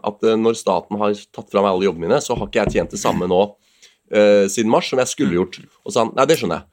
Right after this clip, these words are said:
Speaker 1: Så sa jeg, «Ja, da skjønner du sikkert også at jeg ikke kan betale disse pengene.» Eh, ja, men det må du. <laughs> Så det er bare sånn det er.
Speaker 2: Ja, de burde jo
Speaker 1: Ja.
Speaker 2: Jeg mener sånn, du skal få... Ok, jeg har ny regel.
Speaker 1: Ja.
Speaker 2: Jeg har nytt forslag.
Speaker 1: Ja.
Speaker 2: Det skal være lo-, vi skal begynne, folk som jobber i skatteetaten,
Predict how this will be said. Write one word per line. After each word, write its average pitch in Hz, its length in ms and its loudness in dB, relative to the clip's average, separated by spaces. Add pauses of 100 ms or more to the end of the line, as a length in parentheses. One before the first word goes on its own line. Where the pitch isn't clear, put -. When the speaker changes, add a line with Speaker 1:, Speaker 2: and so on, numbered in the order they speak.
Speaker 1:
Så - 60 -20
sa 120 80 0
jeg, 113 120 4
«Ja, 104 60 4
da 131 100 2
skjønner 113 240 0
du 117 40 -6
sikkert 107 240 -2
også 101 80 -4
at 101 120 -8
jeg 113 80 0
ikke 90 120 -14
kan 101 160 2
betale 98 280 0
disse 98 180 -4
pengene.» 101 380 0 (580)
Eh, 110 840 2
ja, 135 140 4 (160)
men 127 260 2
det 135 140 4
må 95 120 2
du. - 120 -4 (220)
<laughs> - 260 -20
Så - 80 -8
det 123 80 6
er 107 160 2
bare 139 240 4
sånn 87 180 -2
det 82 80 -2
er. 87 180 -10 (180)
Speaker 2:
Ja, 107 100 -16
de - 160 -2
burde 110 320 -12
jo 113 100 -4 (600)
Speaker 1:
Ja. 90 160 -8 (100)
Speaker 2:
Jeg 160 80 2
mener 170 260 2
sånn, 170 160 -4
du 151 60 -6
skal 160 120 -4
få... 185 140 -4
Ok, 156 380 -12
jeg 151 140 0
har 147 100 0
ny 123 140 -4 (100)
regel. 98 300 -6 (100)
Speaker 1:
Ja. 92 100 -2
Speaker 2:
Jeg 123 60 2
har 151 80 0
nytt 117 260 -10
forslag. - 380 -10 (480)
Speaker 1:
Ja. 98 140 0
Speaker 2:
Det 120 100 -8
skal 170 140 4
være 160 80 -2
lo-, 151 560 -8
vi 165 100 -8
skal 185 100 -2
begynne, 151 380 -4
folk 147 160 -10
som 175 80 -6
jobber 120 180 -6
i 123 60 -6
skatteetaten, 104 1000 -8